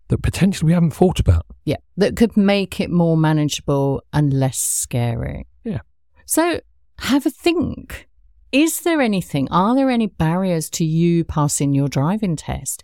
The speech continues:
Speaker 2: Is there something scary that might be stopping you from passing your test in the first place?
Speaker 1: But there also might be, you know, people that have passed their test, what barriers do they still have?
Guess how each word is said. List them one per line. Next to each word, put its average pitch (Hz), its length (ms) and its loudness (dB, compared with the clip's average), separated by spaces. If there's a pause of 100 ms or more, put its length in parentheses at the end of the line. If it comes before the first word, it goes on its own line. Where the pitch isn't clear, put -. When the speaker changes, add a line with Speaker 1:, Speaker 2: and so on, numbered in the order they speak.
(280)
Speaker 2:
Is 208 160 2
there 240 80 2
something 208 380 0
scary 180 880 -2 (340)
that 190 180 4 (460)
might 196 400 2
be 214 80 -2
stopping 226 460 0
you 135 240 0
from 190 200 -2
passing 180 480 -2
your 196 120 -2
test 202 400 -4
in 220 120 -2
the 220 60 -4
first 262 400 -6
place? 131 560 -8 (460)
Speaker 1:
But 151 100 4
there 160 120 4
also 196 260 2
might 117 340 6
be, 107 480 4 (240)
you 123 160 4
know, 104 240 6 (120)
people 123 280 4
that 107 100 4
have 98 140 0
passed 110 360 4
their 95 120 2
test, - 460 4 (220)
what - 180 4
barriers 123 440 6
do - 120 6
they 127 160 8
still 143 280 4
have? 190 300 0